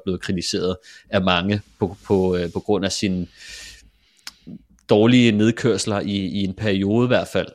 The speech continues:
Øh, og det er jo sjovt, at det skete jo i, netop i st-, i, i et styrt. Øh, han styrtede i Lombardiet rundt i, i tyve tyve,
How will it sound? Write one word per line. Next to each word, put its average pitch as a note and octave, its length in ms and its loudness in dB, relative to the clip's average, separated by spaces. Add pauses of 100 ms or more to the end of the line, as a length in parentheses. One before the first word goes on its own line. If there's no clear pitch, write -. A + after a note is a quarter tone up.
(100)
Øh, F2 240 -4
og F#2 160 -8
det G#2+ 60 0
er - 20 0
jo G2 60 0
sjovt, A2 320 -2
at G#2 120 -2
det G#2 100 -2
skete G#2+ 420 -2
jo G#2+ 120 -6 (160)
i, F2+ 220 -8
netop G2+ 400 0
i - 40 -6
st-, - 300 -10
i, F#2+ 140 -2 (160)
i - 20 -4
et F2+ 140 -4
styrt. - 480 -4
Øh, F2 400 -4
han F#2 120 -6
styrtede A#2 320 2
i - 20 0
Lombardiet G2 460 -2
rundt G2+ 220 -2
i, G2 120 -4 (120)
i - 20 -8
tyve F#2+ 240 -4
tyve, G#2+ 440 -2